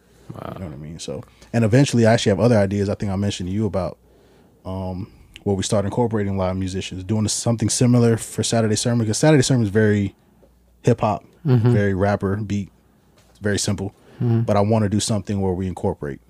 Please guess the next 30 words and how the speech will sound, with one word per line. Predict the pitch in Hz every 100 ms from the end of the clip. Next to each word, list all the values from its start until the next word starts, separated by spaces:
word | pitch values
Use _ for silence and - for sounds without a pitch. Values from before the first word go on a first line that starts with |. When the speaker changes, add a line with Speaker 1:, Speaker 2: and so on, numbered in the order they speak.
| _ _ -
Speaker 2:
live | 98 92
musicians | 92 90 82 - - - -
and | 90 110
have | 90
a |
platform | 87 110 - 101 92
for | - 104 95 87 - _ _ _ _ _ _
different | 123 - 92
genres, | 101 104 87 78
'cause | -
right | 90 98
now | 98 95
we | 92
just | 95 92
do | 92
hip | 113 107
hop, | 90 -
but | 92
I |
wanna | 95 104 101
incorporate | - 98 90 92
jazz | 98 95 92
musicians, | 92 95 - 92 95
I |
wanna | 98 95
incorporate | 92 98 92 87
R | 98 92
and | 90
B, | 95 95 - _ _ _ _ -
folk, | - 98 90 -